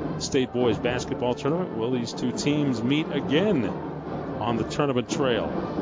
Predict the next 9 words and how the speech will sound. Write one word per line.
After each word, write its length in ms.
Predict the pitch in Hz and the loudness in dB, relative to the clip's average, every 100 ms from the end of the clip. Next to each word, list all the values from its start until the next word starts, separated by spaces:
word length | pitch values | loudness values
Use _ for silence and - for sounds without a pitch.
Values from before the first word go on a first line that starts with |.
| - - - - - - - - - - | -4 -6 -8 -12 -16 -18 -20 -20 -20 -12
Only 240 | 95 101 | -8 -6
time 380 | 98 - 123 127 | -6 -4 -2 0
will 100 | 113 | -2
tell 280 | 101 127 123 | 0 0 0
on 180 | 110 98 | -2 -2
that. 320 | 120 147 120 | -2 -2 -4
Class 420 | - 139 139 - | -4 -4 -4 -4
three 400 | - 147 202 214 | -2 0 2 2
A, 380 | 117 92 101 147 | 0 -2 -4 -4